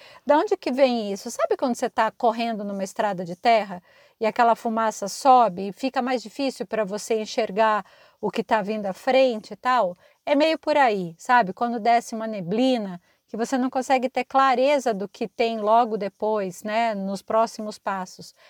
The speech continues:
Então, a ideia, né, bem representativa é daí, porque pra que a gente possa ter respostas, eu só vou ter essa resposta em um estado de clareza. E aí eu comecei a usar essa pergunta pra mim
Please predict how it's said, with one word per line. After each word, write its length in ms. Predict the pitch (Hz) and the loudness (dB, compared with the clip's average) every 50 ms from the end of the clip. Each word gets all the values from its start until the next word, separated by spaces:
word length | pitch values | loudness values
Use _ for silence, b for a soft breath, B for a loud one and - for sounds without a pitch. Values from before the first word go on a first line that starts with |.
| b b b b | b b b b
Então, 200 | - 285 285 285 | 4 4 6 6
a 100 | 302 302 | 6 6
ideia, 640 | 294 240 220 262 262 285 302 294 285 240 214 202 | 4 4 4 4 4 6 4 4 2 2 0 -2
né, 280 | 202 208 220 240 247 233 | -4 -4 -2 -2 -2 -2
bem 560 | 196 175 175 180 170 165 170 185 233 277 294 285 | -4 -6 -10 -12 -10 -6 0 4 4 4 4 2
representativa 1160 | 247 247 196 - 208 208 190 208 202 190 - 185 185 - - - 254 262 254 208 202 202 - - | 0 -4 -6 -4 -6 -6 -6 -6 -10 -8 -10 -12 -12 -12 -8 -4 -2 -2 -2 -2 -2 -4 -4 -4
é 140 | - 220 233 | 0 0 0
daí, 440 | 214 202 240 254 254 220 208 208 196 b b b b b b b | 2 4 2 2 2 0 -4 -6 -8 b b b b b b b
porque 300 | - 254 - - 285 277 | -4 -4 0 2 0 0
pra 260 | - _ - 294 294 | 0 _ 0 0 0
que 120 | 269 - | 2 2
a 40 | 311 | 0
gente 220 | 285 320 349 - - | 0 0 -6 -8 -2
possa 440 | _ 285 262 247 240 - - 208 | _ 4 4 4 2 0 -6 -10
ter 240 | - _ 285 285 294 | -6 _ 0 0 0
respostas, 920 | 294 269 247 196 - - _ 233 240 254 233 220 - - _ 175 165 - _ b b b b b | 0 -2 -6 -8 -8 -4 _ 0 2 2 2 0 -2 -10 _ -18 -18 -18 _ b b b b b
eu 80 | 220 | -8
só 140 | 214 - 269 | 0 2 2
vou 140 | 240 285 311 | 4 4 2
ter 120 | - 349 | 2 2
essa 240 | 330 320 285 - 285 | 0 0 0 -2 -6
resposta 600 | 240 226 208 190 - - 254 247 240 247 - - 254 | -6 -4 -6 -10 -4 0 2 2 2 2 0 -4 -4
em 60 | 247 | -2
um 60 | 254 | -2
estado 440 | 269 - - - 247 233 - 208 220 | -4 -4 0 2 2 2 2 2 -2
de 120 | 202 240 | -6 -8
clareza. 580 | - - 262 254 254 220 180 165 165 - - 214 277 _ | -4 0 0 0 0 0 -2 -6 -10 -12 -16 -20 -14 _
E 80 | 339 523 | 2 2
aí 180 | 523 427 302 | 2 4 4
eu 100 | 277 269 | 2 2
comecei 760 | - - 294 285 320 349 - - - 262 226 214 214 220 240 - _ _ _ _ _ _ _ | 4 0 0 0 0 -4 -6 -4 -4 -2 0 0 -2 -2 -6 -8 _ _ _ _ _ _ _
a 180 | - 254 277 | 0 2 4
usar 380 | 302 320 294 - - 226 220 214 | 4 4 2 2 2 2 2 2
essa 240 | 208 208 - 240 214 | 0 -2 -4 -8 -6
pergunta 540 | - 240 233 202 190 202 196 208 - - 247 | -4 -6 -6 -4 -6 -8 -8 -8 -10 -12 -8
pra 180 | - 339 339 | -4 -4 -2
mim 300 | 330 269 208 190 202 240 | -2 -2 -4 -4 -8 -10